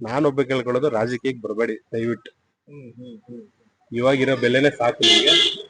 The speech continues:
Speaker 1: ದಯವಿಟ್ಟು ರಾಜಕೀಯಕ್ಕೆ ಯಾವತ್ತೂ ಬರಕ್ ಹೋಗ್ಬೇಡಿ. ಹೆಂಗೋ ನೆಮ್ಮದಿಯಾಗಿ ಇವಾಗ ಇದ್ದೀರಾ, ಇದೇ ತರ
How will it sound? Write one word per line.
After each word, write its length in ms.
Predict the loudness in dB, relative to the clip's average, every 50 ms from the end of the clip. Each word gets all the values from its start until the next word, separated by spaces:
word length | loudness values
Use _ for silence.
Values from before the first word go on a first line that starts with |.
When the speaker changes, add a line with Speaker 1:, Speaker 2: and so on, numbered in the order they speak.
| -2
Speaker 1:
ದಯವಿಟ್ಟು 300 | 2 4 4 4 4 4
ರಾಜಕೀಯಕ್ಕೆ 480 | 4 4 2 2 -2 -4 -6 -4 -2 -2
ಯಾವತ್ತೂ 260 | -2 -2 -2 -4 -6
ಬರಕ್ 220 | -4 -2 -2 -2 -2
ಹೋಗ್ಬೇಡಿ. 300 | -4 -4 -4 -4 -4 -4 -4 -4 -6 -8 -10 -12 -18 -20 _ _ -4 0
ಹೆಂಗೋ 320 | 2 4 4 4 2 0 -6 -6
ನೆಮ್ಮದಿಯಾಗಿ 480 | -2 0 2 2 4 6 6 6 6 6
ಇವಾಗ 240 | 6 6 6 6 6 4 2 2 -4 -12 -18 -20 _ _ _ _ -10 -6
ಇದ್ದೀರಾ, 300 | 2 4 6 6 6 4 2 _ _ _ _ _ _ -2
ಇದೇ 220 | 4 6 6 8
ತರ 160 | 8 6 6